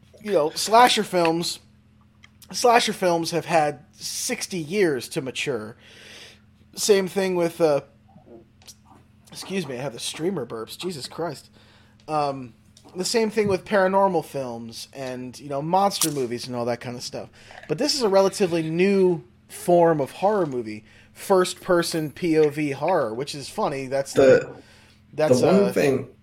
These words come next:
Speaker 1: one thing that it's, uh, advertised as in the, in, in the trailer. I think it's actually a company.
Speaker 2: I think the, the thing that people are gonna miss with it because
Speaker 1: Yeah.
Speaker 2: of the current times we live in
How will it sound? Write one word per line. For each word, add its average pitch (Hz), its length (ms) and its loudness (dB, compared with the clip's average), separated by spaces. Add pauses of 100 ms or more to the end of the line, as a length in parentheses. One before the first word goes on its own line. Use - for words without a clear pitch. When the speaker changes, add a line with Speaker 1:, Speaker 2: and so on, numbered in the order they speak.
(600)
Speaker 1:
one 151 280 -6
thing 139 240 -8
that 127 120 -6
it's, 123 220 -12
uh, 110 300 -6 (220)
advertised 143 600 0
as 120 240 -4
in 127 80 -12
the, 120 180 -14
in, 127 120 -10
in 135 160 -12
the 113 80 -12
trailer. 123 580 -2 (320)
I 135 60 -14
think 196 160 -4
it's 160 140 -4
actually 139 280 -4
a 107 40 -12
company. 101 520 -12 (1000)
Speaker 2:
I 117 60 6
think 143 340 -2
the, 139 140 2
the 123 200 2
thing 151 320 4
that 160 160 0
people 131 380 -2
are 98 40 2
gonna 101 280 4
miss 92 640 2
with - 220 0
it - 360 -2
because 101 540 8
Speaker 1:
Yeah. 95 80 8
Speaker 2:
of - 160 0
the 98 80 8
current 95 400 6
times 95 260 4
we 90 140 4
live 101 260 8
in - 260 -8